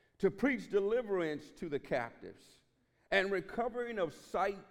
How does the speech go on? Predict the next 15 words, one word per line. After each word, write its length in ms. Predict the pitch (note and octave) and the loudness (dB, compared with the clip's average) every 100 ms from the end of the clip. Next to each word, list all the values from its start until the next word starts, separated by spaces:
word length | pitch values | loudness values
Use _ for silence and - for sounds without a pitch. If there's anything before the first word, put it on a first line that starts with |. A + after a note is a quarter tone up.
| - | -8
to 80 | F3+ | -6
the 100 | E3 | -4
blind, 560 | C#3+ D3 A#2 G#2 F#2+ G#2 - _ _ _ _ _ _ | -2 -2 -2 -4 -8 -14 -20 _ _ _ _ _ _
to 120 | - D#3+ | -6 -6
set 400 | - G3+ F3 - | 0 2 2 0
at 200 | D3 B2 | -2 0
liberty 480 | E3+ D3+ A2 G#2 | -4 -2 -4 -4
them 680 | G2+ G#2+ D3 A2+ F#2+ F#2 F#2+ G#2 - G#2 | -6 -6 -4 -4 -6 -8 -12 -18 -20 -8
that 120 | A2+ | -6
are 80 | G#2 | -6
bruised, 760 | F#2+ A#2 G#2+ F#2+ F2 G2 - _ _ _ _ _ _ _ | -6 -6 -6 -8 -12 -18 -20 _ _ _ _ _ _ _
to 100 | C#3+ | -10
preach 760 | C4+ - G3 G#3 G#3 - - - _ _ _ - | -10 -6 -4 -4 -6 -12 -20 -20 _ _ _ -8
the 160 | B2 C3+ | -2 0
acceptable 1080 | C3+ - - D3+ - C#3+ D3 D3+ D3 D3+ | -2 -8 -4 -4 -4 -8 -6 -4 -6 -10